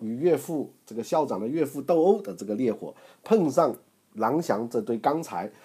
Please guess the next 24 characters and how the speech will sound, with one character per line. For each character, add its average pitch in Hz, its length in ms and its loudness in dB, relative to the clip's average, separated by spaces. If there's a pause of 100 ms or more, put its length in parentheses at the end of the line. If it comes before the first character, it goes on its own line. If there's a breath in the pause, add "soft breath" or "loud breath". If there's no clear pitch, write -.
(160 loud breath)
迅 262 280 0
速 156 240 -2
就 123 140 -6
会 120 120 -4
变 113 200 0
成 107 300 -4
舆 107 240 -6
论 143 160 4
场 80 260 -12
的 92 140 -12
这 98 100 -14
个 98 160 -6 (460)
狼 104 260 -6
爆 120 300 6 (140)
这 - 100 -12
个 101 80 -6
热 147 240 6
点 85 260 -8
啊。 - 80 -20 (380 soft breath)
那 135 80 -4
一 185 120 -2
时 156 160 -6
间 165 300 2
啊， 180 200 -8